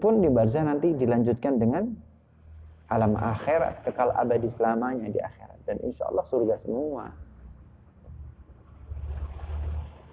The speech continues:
Kok diperangi langsung, meregang nyawa,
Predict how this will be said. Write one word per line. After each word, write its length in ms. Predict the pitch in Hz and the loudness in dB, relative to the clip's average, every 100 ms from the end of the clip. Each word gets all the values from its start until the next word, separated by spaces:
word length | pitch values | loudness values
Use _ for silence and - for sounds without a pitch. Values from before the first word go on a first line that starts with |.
| - - - - - - - | -20 -20 -20 -20 -20 -20 -8
Kok 160 | - 131 | 0 2
diperangi 400 | 135 147 151 143 | 2 4 6 6
langsung, 720 | 139 143 143 123 117 123 123 - - 127 | 6 4 6 6 8 4 0 -8 -4 0
meregang 400 | 135 123 127 127 | 2 2 2 4
nyawa, 460 | 123 120 101 - | 2 2 0 -2